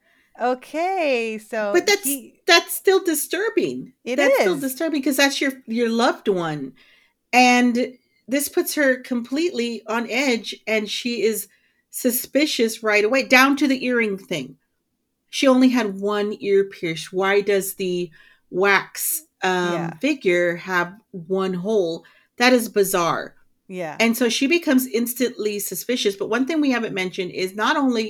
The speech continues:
Speaker 2: is Vincent Price wearing something that makes himself look like how he did before he got burned, um, his hands are severely burned. He can't use them anymore, which is why
Speaker 1: No.
Speaker 2: he says he uses his two assistants.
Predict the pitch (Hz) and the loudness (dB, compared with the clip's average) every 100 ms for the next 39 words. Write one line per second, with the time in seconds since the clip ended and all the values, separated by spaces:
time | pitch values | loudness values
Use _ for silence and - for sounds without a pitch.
0 | - 190 185 - - - - - 214 226 | 0 2 0 -4 -18 -20 -20 0 2 2
1 | 196 - - 196 196 196 - 196 185 185 | -2 -10 -6 0 0 0 -4 -6 -2 0
2 | 180 180 175 - 180 - 180 170 170 - | 0 -2 -6 -6 -8 -6 -6 -6 -6 -8
3 | - 185 175 - 170 170 160 165 165 160 | -10 -8 -8 -8 -8 -6 -8 -6 -8 -6
4 | 143 - 160 156 160 156 151 156 156 262 | -6 -6 -4 -2 -2 -4 -6 -8 -2 0
5 | 285 247 175 151 151 147 143 156 - _ | 0 0 0 0 -2 -4 -6 -10 -20 _
6 | - _ - 190 170 180 160 233 226 - | -20 _ -6 -2 -2 -4 0 0 0 -4
7 | 214 214 214 226 - - 190 185 180 - | 0 2 2 -2 -6 -2 0 2 0 -2
8 | - 190 208 277 277 208 170 165 160 180 | -4 -4 -4 -4 -2 -4 -2 -2 -4 -8
9 | 196 196 - 185 202 185 170 165 165 165 | -8 -8 -8 -8 -6 -6 -4 -6 -6 -6
10 | 165 160 175 180 175 170 180 - 165 - | -8 -8 -10 -4 -2 -2 -4 -4 -4 -4
11 | 180 165 170 160 165 - - 170 165 302 | -4 -4 -4 -4 -6 -8 -4 -4 -2 -4
12 | 302 160 170 - | -2 -4 -6 -8